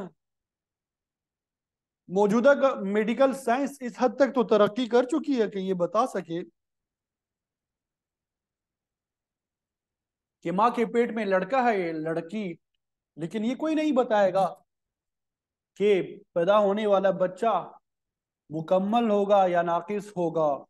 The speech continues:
اس کا رنگ کالا ہوگا یا گورا ہوگا، یہ بڑا ہو کے سعادت مند بنے گا یا بدبخت، یہ کس وقت پیدا ہوگا، اس کی عمر کتنی ہوں گی، دولت مند ہوگا یا مفلس ہوگا، تعلیم یافتہ ہوگا یا نہیں۔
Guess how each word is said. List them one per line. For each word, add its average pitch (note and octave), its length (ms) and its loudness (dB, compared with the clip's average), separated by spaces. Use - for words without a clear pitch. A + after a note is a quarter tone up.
اس - 140 -20
کا F#3 140 0
رنگ G#3+ 160 0
کالا G3 360 4
ہوگا G#3 340 4
یا G3 140 4
گورا F3 340 2
ہوگا، D3 460 -2
یہ F3+ 100 2
بڑا A3 220 6
ہو G#3+ 220 6
کے G#3+ 160 -2
سعادت F#3+ 460 0
مند A3 360 -4
بنے A3 280 0
گا A3 260 4
یا F3 80 2
بدبخت، E3+ 520 -4
یہ F#3 80 -6
کس A#3 300 -6
وقت A#3+ 220 2
پیدا G3+ 260 4
ہوگا، F#3 300 2
اس F3+ 180 0
کی - 140 -8
عمر A3 260 -2
کتنی G#3+ 380 -6
ہوں G3 220 -2
گی، F3 200 -6
دولت F3+ 300 4
مند A#3 240 2
ہوگا G#3+ 440 6
یا F3+ 140 4
مفلس G#3 500 -2
ہوگا، F3+ 480 0
تعلیم G3 360 -4
یافتہ F#3+ 340 2
ہوگا A3+ 380 4
یا G3 160 2
نہیں۔ F3+ 340 -6